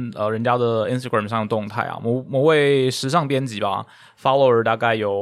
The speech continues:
不到一万，诶，十K还是十几 K 吧，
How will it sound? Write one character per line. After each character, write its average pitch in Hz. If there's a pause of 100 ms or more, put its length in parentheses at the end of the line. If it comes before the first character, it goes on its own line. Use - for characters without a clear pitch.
(440)
不 104
到 101 (220)
一 104
万， 117
诶， 135
十 -
K 120
还 104
是 110
十 107
几 101
K -
吧， 107